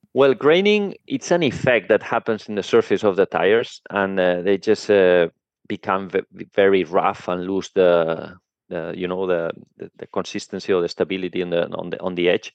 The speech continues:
on the surface, which means that there is less surface in contact with the asphalt. So therefore, what you end up experiencing is less grip. Why is this happening? It is really a, a magic.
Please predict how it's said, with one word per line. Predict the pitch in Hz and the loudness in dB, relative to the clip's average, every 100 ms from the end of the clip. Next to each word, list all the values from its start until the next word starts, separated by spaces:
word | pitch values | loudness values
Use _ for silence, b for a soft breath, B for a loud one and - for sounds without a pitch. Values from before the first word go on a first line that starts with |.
| B B B B - | B B B B -12
on | 92 87 | -8 -4
the | 82 | -6
surface, | - 98 - 117 - - | -2 -2 -2 -6 -6 -6
which | 110 110 120 | -4 -4 -2
means | 123 131 - | -2 -2 0
that | 101 - - | 0 0 -16
there | 101 110 107 | 0 4 4
is | 98 | 0
less | 107 113 120 - - _ | 0 2 2 -4 -16 _
surface | - 107 104 - 107 - | -6 -2 -2 0 -4 -4
in | 104 95 | -12 -2
contact | 98 95 92 98 | -2 0 -2 -2
with | 85 | -2
the | 87 | 0
asphalt. | 90 - 110 110 | 0 0 0 2
So | - 92 | 0 2
therefore, | 110 - 117 120 b b _ | 2 4 2 2 b b _
what | 95 95 104 | -2 -2 0
you | 117 | 0
end | 123 117 | 2 2
up | 101 95 _ _ - | 0 0 _ _ -20
experiencing | - - 123 107 90 98 95 | -18 -4 -2 0 -4 -8 -6
is | 90 - - | -8 -10 0
less | 98 95 - _ _ | 2 2 -4 _ _
grip. | 87 87 - _ _ - | -8 -8 -10 _ _ -10
Why | 107 123 | -2 2
is | 151 143 | 0 -2
this | 139 120 | -2 -2
happening? | - 123 156 156 170 170 _ _ - | -2 -4 -2 -4 -8 -14 _ _ -8
It | 113 | -2
is | 120 110 | -2 -2
really | 113 135 151 147 | 0 2 4 4
a, | - - 101 98 92 87 80 - _ | 2 0 0 2 2 0 -2 -14 _
a | 95 | -6
magic. | 113 113 113 107 - | -4 -2 -4 -8 -10